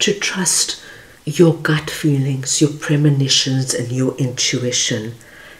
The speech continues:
As you move through the week, my dearest Cancerians, do what feels right. Speak from the heart. Speak to whom you know is the right person to communicate with.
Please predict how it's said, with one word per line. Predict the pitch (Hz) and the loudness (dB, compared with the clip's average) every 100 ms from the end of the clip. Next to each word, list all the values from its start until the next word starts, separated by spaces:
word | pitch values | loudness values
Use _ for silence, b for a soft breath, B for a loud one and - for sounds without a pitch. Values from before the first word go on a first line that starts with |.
| B | B
As | - 156 - | 2 4 6
you | 185 | 6
move | 165 156 151 | 8 6 4
through | - 160 | 2 4
the | 160 | 6
week, | 151 151 151 | 6 4 4
my | 151 147 | 0 0
dearest | 147 147 143 - | 2 0 0 -2
Cancerians, | 156 147 - 139 127 127 123 123 - B B B B B _ - | -2 0 2 2 2 -2 -4 -4 -4 B B B B B _ 2
do | 160 165 160 160 | 6 8 6 2
what | - 135 - | -2 -2 -2
feels | - - 151 147 139 - | -10 -2 2 2 2 0
right. | 135 131 120 113 - - - _ - | -4 -4 -4 -4 -6 -10 -10 _ -4
Speak | - - - 180 175 | 0 0 4 2 2
from | - 185 | -2 0
the | 175 175 | 2 0
heart. | - 165 151 - - - | 0 0 0 -4 -12 -4
Speak | - - 175 - | -2 4 4 4
to | - 165 | 4 4
whom | 165 180 | 6 4
you | 165 160 160 | 6 6 6
know | 147 156 147 147 143 B | 8 8 6 4 -2 B
is | - - | 0 2
the | 127 | 2
right | 127 143 147 | 2 0 -2
person | - 143 - 143 | 0 0 2 0
to | - | -2
communicate | - 170 160 160 165 165 165 | -2 4 6 4 2 2 4
with. | 143 127 - | 2 -2 -4